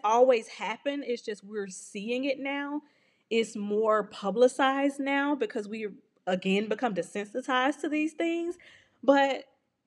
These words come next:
it's a lot going on. And some of you are very free and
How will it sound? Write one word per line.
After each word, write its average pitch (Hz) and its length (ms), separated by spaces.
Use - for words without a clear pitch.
it's 392 240
a 285 100
lot 220 420
going 214 360
on. 190 580
And 208 180
some 330 280
of 480 240
you 349 320
are 190 280
very 294 880
free 262 460
and 233 180